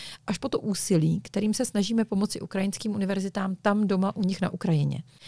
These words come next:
Ten koncept toho, eh, východního partnerství, ten takzvaný Eastern Partnership University Cluster,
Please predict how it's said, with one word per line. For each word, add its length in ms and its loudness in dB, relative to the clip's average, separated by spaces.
Ten 180 2
koncept 580 -2
toho, 420 2
eh, 240 -4
východního 460 4
partnerství, 540 0
ten 160 0
takzvaný 400 0
Eastern 300 -2
Partnership 580 -2
University 520 2
Cluster, 440 -2